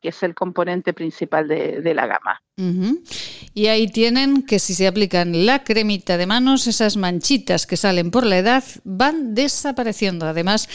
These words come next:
Speaker 2: de mantenerlas, eh, higienizadas, higienizadas, porque también tiene plata coloidal, que eso, pues, es un antibiótico natural.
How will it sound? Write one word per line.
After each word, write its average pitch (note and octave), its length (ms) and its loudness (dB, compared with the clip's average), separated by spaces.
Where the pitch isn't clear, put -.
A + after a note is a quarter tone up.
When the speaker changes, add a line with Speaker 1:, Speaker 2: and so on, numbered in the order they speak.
Speaker 2:
de F3+ 840 4
mantenerlas, F#3+ 1120 0
eh, F3+ 560 2
higienizadas, A3+ 1120 2
higienizadas, A#3 840 0
porque F3 220 -2
también F3+ 240 0
tiene E3 180 -2
plata F3 320 0
coloidal, F#3 480 2
que F3+ 180 2
eso, G#3+ 480 0
pues, F3 200 -2
es E3+ 100 -4
un F#3 100 -4
antibiótico G3 920 0
natural. F3 600 0